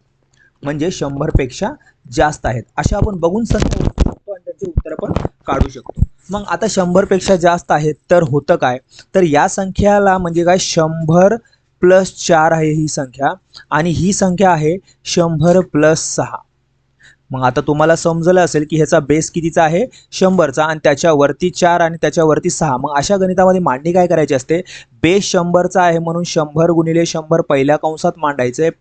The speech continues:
प्लस ज्या संख्या वर आहेत त्यांची एकदा बेरीज करायची, चार अधिक सहा, त्याला गुणिले शंभर म्हणजे त्यांचा जो बेस असतो त्याच्याने गुणाकार करायचा, अधिक आणि त्याच दोन संख्यांचा पुढच्या सं-,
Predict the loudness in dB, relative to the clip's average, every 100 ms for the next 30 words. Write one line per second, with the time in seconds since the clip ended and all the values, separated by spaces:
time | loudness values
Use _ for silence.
0 | 0 2 4 0 -4 -18 -20 _ -2 2
1 | 2 0 -6 2 2 4 2 2 0 -2
2 | -2 -2 -4 -4 -2 0 0 2 2 2
3 | 0 2 0 2 2 2 -4 -6 0 2
4 | 2 0 -2 -2 -2 -4 -4 -2 -2 0
5 | 0 -2 -4 -20 _ 2 2 0 0 0
6 | 0 0 -2 0 0 0 -2 -4 -4 -2
7 | 0 2 0 2 0 2 -2 -2 0 0
8 | 0 -2 0 0 0 0 0 0 -2 -2
9 | -2 -2 -4 -20 _ _ -2 0 -2 -6
10 | _ -10 -8 -8 0 2 2 0 -2 -2
11 | -2 -4 -6 -6 -8 -6 -2 -2 -2 -8
12 | -2 -4 -2 -8